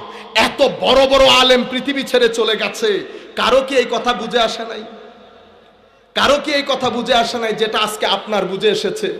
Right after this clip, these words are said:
শোনেন, হিস্টোরিক্যাল ব্যাকগ্রাউন্ড, এটা আমার বিষয় না, তবুও দুই মিনিটের জন্য। হে আমার ভাই, উম্মতে মুসলিমা যখন দৌড়ে ফিতান, ফিতনার সময়কালে পতিত হয়, এখানে মুনাফেক এলিমেন্ট জয়েন করে উম্মতে মুসলিমার সাথে।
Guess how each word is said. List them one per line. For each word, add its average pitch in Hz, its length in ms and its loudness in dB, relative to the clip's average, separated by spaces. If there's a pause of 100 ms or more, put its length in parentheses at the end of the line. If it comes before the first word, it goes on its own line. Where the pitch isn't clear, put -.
(400)
শোনেন, 262 600 2 (120)
হিস্টোরিক্যাল 233 540 0
ব্যাকগ্রাউন্ড, 202 600 0 (240)
এটা 190 180 -4
আমার 196 180 -2
বিষয় 202 400 -2
না, 190 120 -2
তবুও 247 280 -4
দুই 214 160 -8
মিনিটের 208 420 -2
জন্য। 175 340 -6 (580)
হে 196 60 -2
আমার 196 240 -2
ভাই, 190 360 -2 (840)
উম্মতে 262 420 4
মুসলিমা 277 420 -2
যখন 254 360 0
দৌড়ে 339 420 4
ফিতান, 311 500 0 (640)
ফিতনার 381 520 2
সময়কালে 311 760 2
পতিত 262 320 0
হয়, 190 420 2 (680)
এখানে 302 400 4
মুনাফেক 349 640 2
এলিমেন্ট 311 460 2
জয়েন 277 280 2
করে 254 240 4
উম্মতে 233 320 0
মুসলিমার 214 420 -4
সাথে। 170 320 -6